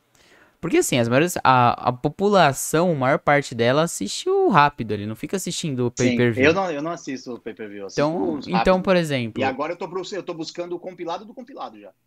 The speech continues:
Speaker 1: É. Então, o que que, que que a, que que a edição do B B B pode fazer?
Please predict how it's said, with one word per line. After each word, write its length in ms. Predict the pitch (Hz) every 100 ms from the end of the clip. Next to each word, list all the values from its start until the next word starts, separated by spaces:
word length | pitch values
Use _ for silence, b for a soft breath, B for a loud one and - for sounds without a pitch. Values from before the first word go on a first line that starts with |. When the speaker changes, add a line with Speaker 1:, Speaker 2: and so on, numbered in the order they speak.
| -
Speaker 1:
É. 260 | 120 101 - _ _ -
Então, 640 | 107 120 143 170 185 180 175 b b
o 40 | b
que 140 | 151
que, 280 | 151 175 156
que 100 | -
que 100 | 175
a, 80 | 156 117 - -
que 100 | - -
que 300 | - - -
a 120 | - 143
edição 560 | 135 127 120 - 160
do 60 | 175
B 60 |
B 120 | 151 143
B 60 |
pode 260 | 139 135 -
fazer? 440 | 127 117 110 101